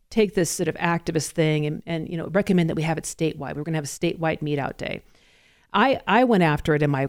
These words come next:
in my column. I also made a point of eating meat three times that day. I, I don't eat, you know, I eat oatmeal for breakfast. I have chicken, so I have lots of eggs. Eggs tend to be a main protein source for me. There are days I don't eat meat because I just eat eggs and beans 'cause they're cheaper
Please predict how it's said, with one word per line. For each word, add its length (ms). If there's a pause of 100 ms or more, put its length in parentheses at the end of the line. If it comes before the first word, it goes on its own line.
in 120
my 140
column. 680
I 80
also 280
made 180
a 40
point 300
of 120
eating 340
meat 240
three 380
times 380
that 200
day. 320 (720)
I, 220
I 80
don't 240
eat, 300
you 100
know, 60
I 40
eat 180
oatmeal 360
for 120
breakfast. 680
I 120
have 140
chicken, 420
so 120
I 40
have 80
lots 200
of 80
eggs. 440 (100)
Eggs 240
tend 160
to 60
be 100
a 80
main 240
protein 460
source 240
for 80
me. 60
There 120
are 60
days 180
I 80
don't 160
eat 140
meat 240
because 240
I 100
just 300
eat 280
eggs 280
and 100
beans 400
'cause 160
they're 120
cheaper 600